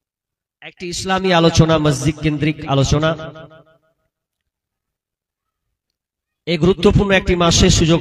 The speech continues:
পেয়েছি। আজকে সাতাশটা রোজা পূর্ণ হয়ে গেছে, যদি ত্রিশটা পূর্ণ হয় তো তিনটা বাকি আছে।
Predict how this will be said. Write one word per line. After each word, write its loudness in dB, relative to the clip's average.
পেয়েছি। 0
আজকে 0
সাতাশটা -2
রোজা 2
পূর্ণ -2
হয়ে 0
গেছে, -2
যদি 0
ত্রিশটা -4
পূর্ণ -4
হয় -2
তো -6
তিনটা -6
বাকি -2
আছে। -6